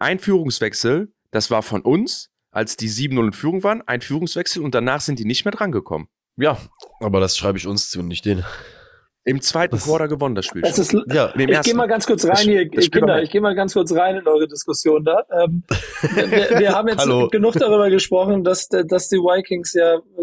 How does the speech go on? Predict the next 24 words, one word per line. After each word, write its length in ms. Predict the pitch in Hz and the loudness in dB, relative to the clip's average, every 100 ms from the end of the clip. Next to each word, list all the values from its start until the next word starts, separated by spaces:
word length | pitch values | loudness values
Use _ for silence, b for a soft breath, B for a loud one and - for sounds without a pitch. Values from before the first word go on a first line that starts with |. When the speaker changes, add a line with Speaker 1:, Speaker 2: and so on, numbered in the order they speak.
| 170 151 | -10 -10
Speaker 3:
wie 160 | 160 214 | -2 2
auch 120 | 190 | 2
immer, 360 | 208 196 165 175 | 2 0 0 0
und 140 | 170 | 2
ob 160 | 175 170 | 0 0
sie 80 | 196 | 0
jetzt 280 | 180 - 170 | 0 -2 -2
einen 120 | 170 | 0
One-Score, 1300 | 156 165 185 - 180 175 170 175 180 170 170 170 175 B B B - | 2 0 0 0 2 4 4 4 4 4 6 4 0 B B B -4
äh, 60 | 170 | 2
äh, 180 | 170 170 | 4 4
Loser-Team 800 | 156 196 202 165 - 185 185 170 | 4 4 4 2 0 2 2 2
dieser 260 | 170 175 | 4 4
Saison 360 | 170 156 180 190 | 4 4 4 4
sind 220 | 175 170 | 2 4
oder 160 | 160 165 | 2 4
nicht. 260 | 170 185 B B | 2 0 B B
Fakt 300 | - 202 220 | -6 -4 2
ist, 260 | 190 202 190 | 2 2 2
wir 100 | 175 | 0
haben 220 | 170 190 | 2 -2
vor 260 | - 185 185 | 0 2 4
der 140 | 170 | 2
Brust 480 | 156 156 233 226 | 2 2 2 0